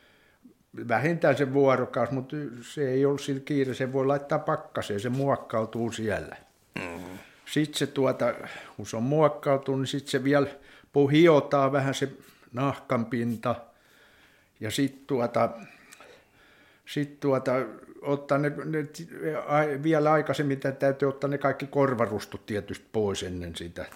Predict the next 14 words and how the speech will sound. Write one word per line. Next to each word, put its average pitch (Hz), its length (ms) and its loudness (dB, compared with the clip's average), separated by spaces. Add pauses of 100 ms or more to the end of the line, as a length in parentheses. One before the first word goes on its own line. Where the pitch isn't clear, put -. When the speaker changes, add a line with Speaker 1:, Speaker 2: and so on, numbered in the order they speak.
Speaker 1:
tuota. 82 300 -18 (760)
Sit - 300 -4
se 165 120 4
on 156 160 4
valmis, 170 400 4
se 170 60 0
pessää 175 640 4
ja 156 300 2
sitten 165 400 -2
kuivataan 156 680 4
se, 156 200 0 (140)
laitetaan 113 540 0
linkoon, 147 840 2 (440)
pyykkilinkoon, 143 1040 0